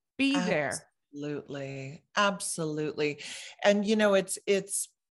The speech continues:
Speaker 2: so hard because different cultures handle things differently. Um, so in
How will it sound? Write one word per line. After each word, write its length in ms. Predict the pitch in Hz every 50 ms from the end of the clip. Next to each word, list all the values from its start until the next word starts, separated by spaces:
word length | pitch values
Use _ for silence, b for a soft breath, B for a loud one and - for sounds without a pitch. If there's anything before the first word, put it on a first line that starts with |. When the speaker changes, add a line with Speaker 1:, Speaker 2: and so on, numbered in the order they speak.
| _ - -
Speaker 2:
so 420 | 190 - - - - 233 247 262 254
hard 580 | 233 - - - - 196 190 180 160 151 151 151
because 440 | 170 165 - 180 165 160 160 156 B B B B B B B B _
different 300 | - 226 - - 269 240
cultures 540 | - 208 190 185 180 - - 175 160 156 -
handle 340 | - 170 170 160 165 170 160
things 380 | 160 - 170 156 151 147 -
differently. 800 | - - 156 147 - - 160 - - - 156 147 143 143 143 - - -
Um, 520 | 175 170 160 160 151 147 147 143 143 - _ _ - - _ _ _ _
so 260 | - - - 208 196 190
in 240 | 190 180 180 170